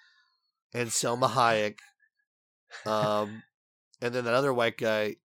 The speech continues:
Speaker 1: <laughs> Great
Speaker 2: <laughs>
Speaker 1: film. And it had airships. It had giant steampunk spiders. It had Will Smith. So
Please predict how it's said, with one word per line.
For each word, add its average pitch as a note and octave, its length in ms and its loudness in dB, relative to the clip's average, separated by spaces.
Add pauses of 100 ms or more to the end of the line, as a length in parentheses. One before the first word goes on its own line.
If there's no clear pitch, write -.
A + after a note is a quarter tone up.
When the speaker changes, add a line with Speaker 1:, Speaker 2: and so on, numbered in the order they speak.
(420)
Speaker 1:
<laughs> - 1300 -12
Great B3+ 300 6
Speaker 2:
<laughs> - 20 -4
Speaker 1:
film. C#3+ 480 4 (100)
And D3 160 0
it C#3+ 120 -2
had D3 500 4 (320)
airships. F3+ 800 2
It C3 100 -4
had B2 380 0
giant D3 440 -4
steampunk C3+ 500 -6
spiders. A#2 800 0 (420)
It - 80 -14
had C3+ 140 4
Will C3+ 200 2
Smith. G2+ 480 -8 (380)
So C#3 760 2